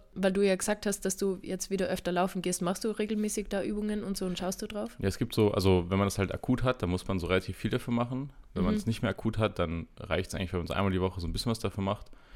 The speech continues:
Speaker 2: Halt wichtig ist halt einfach so Quadrizeps ordentlich dehnen und, äh, wichtig ist einfach so isometrische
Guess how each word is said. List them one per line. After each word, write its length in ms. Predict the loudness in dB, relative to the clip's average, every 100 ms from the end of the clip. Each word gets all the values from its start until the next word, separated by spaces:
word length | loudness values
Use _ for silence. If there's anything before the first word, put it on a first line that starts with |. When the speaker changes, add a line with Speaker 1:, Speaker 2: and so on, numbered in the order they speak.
| -8
Speaker 2:
Halt 160 | 0 2
wichtig 220 | 2 0
ist 140 | -6 -2
halt 100 | -2
einfach 260 | -4 -8
so 400 | -10 -6 -4 -6 -10 -20 -14
Quadrizeps 760 | -2 0 0 0 -2 -2 -6 -10 -16 -8
ordentlich 460 | -4 -2 -4 -4
dehnen 320 | 0 2 2 -2 -12 -20 -20 -20 -20 -20 -6
und, 340 | -2 0 0
äh, 420 | -2 0 2 0 -2 -8 -12 -14 -16 -18 -14
wichtig 340 | -6 -4 -4 -4
ist 60 |
einfach 200 | -4 -4
so 140 | -6 -6
isometrische 800 | -2 2 2 0 -4 0 -2